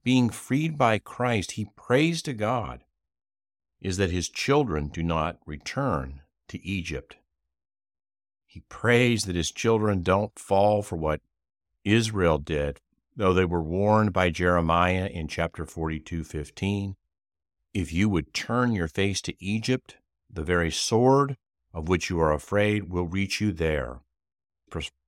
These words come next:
his prophecy came true when Babylon invaded Egypt. Today, Egypt would be the technocratic world, our society stripped of mystery, romance, and God.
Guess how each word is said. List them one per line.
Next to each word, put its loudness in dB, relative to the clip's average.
his -4
prophecy 0
came -4
true -4
when 0
Babylon 2
invaded -4
Egypt. -4
Today, 8
Egypt 2
would 2
be 4
the 0
technocratic -2
world, 0
our 4
society 0
stripped -4
of -6
mystery, 2
romance, 4
and -2
God. 2